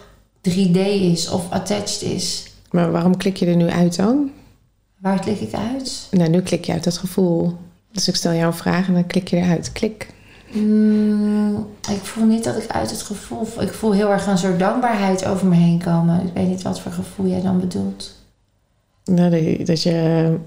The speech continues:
Speaker 2: hè, ik vraag naar een vraag. Er gebeurt van alles.
Speaker 1: Mhm.
Speaker 2: En dan, en dan ga je er nu heen en dan
Speaker 1: Ja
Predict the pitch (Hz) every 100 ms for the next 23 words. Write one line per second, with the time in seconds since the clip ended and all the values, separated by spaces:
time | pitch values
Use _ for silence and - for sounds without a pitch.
0 | - - 185 180 185 170 170 175 175 -
1 | 170 170 170 - - - - - 180 180
2 | 170 170 170 220 - - - 190 185 208
3 | 262 - - - _ 180 170 160 160 160
4 | - - _ _ _ _ 175 160 160 160
5 | 180 170 170 165 165 170 175 170 170 165
6 | 175 165 165 165 165